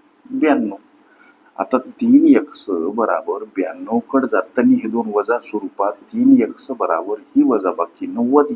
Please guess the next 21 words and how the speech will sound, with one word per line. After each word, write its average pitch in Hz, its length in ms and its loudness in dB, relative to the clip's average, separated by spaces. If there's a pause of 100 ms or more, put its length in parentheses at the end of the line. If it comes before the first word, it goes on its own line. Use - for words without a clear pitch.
(100)
एक्स - 340 -12
बराबर 98 500 -2 (680)
नव्वद 104 420 2 (100)
कड 160 220 0
जाताना 131 560 2 (120)
तीन 123 220 0
भागीला 95 440 -8
स्वरूपात - 1200 -12
आणि 95 260 2
एक्स 117 280 -2
बराबर 85 400 2 (100)
काय? 85 280 -2
हा 104 260 0 (540)
तीस 117 260 -4
न 101 140 -2
गेलेला 85 320 -6
भाग. - 200 -10 (1500)
लक्ष - 260 -2
द्या, - 200 -6 (2000)
एक्स 101 320 2
बराबर 98 440 4